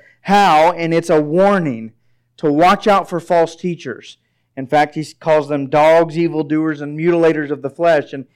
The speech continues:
he repeats that phrase, "Look out." It's an active warning, an active watchfulness, an open-eyed awareness. And so how are we to have joy in the Lord?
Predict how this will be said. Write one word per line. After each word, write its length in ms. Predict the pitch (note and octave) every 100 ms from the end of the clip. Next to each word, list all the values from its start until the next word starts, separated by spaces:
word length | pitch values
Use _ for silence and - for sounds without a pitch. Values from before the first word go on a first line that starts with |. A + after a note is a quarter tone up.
| _ _
he 120 | F3+
repeats 420 | E3+ - G#3 F#3
that 240 | F#3 D#3 -
phrase, 380 | F3 E3 D#3 - _ _
"Look 320 | F3+ G3+ G3+
out." 240 | F#3+ D#3 C#3
It's 140 | C3
an 100 | D#3+
active 600 | D#3+ F3+ G3+ G#3 G3+ E3
warning, 380 | F3 F#3 D#3+ C#3
an 120 | C#3+
active 540 | D3 E3 F#3+ A3 F#3+
watchfulness, 760 | D#3 D3+ E3 E3+ - D3+ C3 -
an 140 | C#3+ - _ _
open-eyed 840 | - G3 G#3+ A3+ G#3+ F3+ F#3 F#3+ F#3
awareness. 1000 | E3+ D#3 E3+ E3+ E3 C#3 A2 G2 - _ _ _ _ _ _ _ -
And 100 | D#3
so 160 | F#3
how 420 | C#3+ F3+ G3+ A3+ A3+
are 160 | F3+
we 140 | E3+ E3+
to 80 |
have 260 | D#3+ D#3+ D3
joy 220 | C#3+ D3+
in 140 | D#3 D3
the 100 | C#3
Lord? 340 | C#3+ D#3 E3